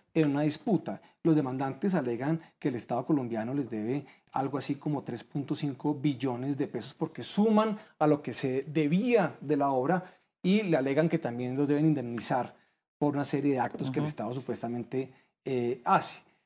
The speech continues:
Speaker 1: Entonces, este, este acuerdo que se plantea, pues, llega a una solución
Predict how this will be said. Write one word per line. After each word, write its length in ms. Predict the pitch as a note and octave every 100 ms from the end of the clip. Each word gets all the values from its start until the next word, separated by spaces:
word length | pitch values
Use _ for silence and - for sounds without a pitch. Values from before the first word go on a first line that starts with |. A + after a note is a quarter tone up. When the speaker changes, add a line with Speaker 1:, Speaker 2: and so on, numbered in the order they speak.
| _ -
Speaker 1:
Entonces, 540 | E3 E3 F#3 A3 C4 -
este, 500 | G3+ F#3 A#3 A#3+ F3
este 500 | D#3+ - G#3 G3 G3
acuerdo 300 | B2+ E3 E3+
que 60 | F#3
se 80 | G3
plantea, 540 | G#3 G3+ F3 F3+ F#3+ - _ _
pues, 320 | D#3+ D3 - - -
llega 300 | C#3+ F#3+ G#3+
a 60 | A3
una 240 | A3 G#3+
solución 760 | G#3 F#3+ D3 - F3+ F3 F3+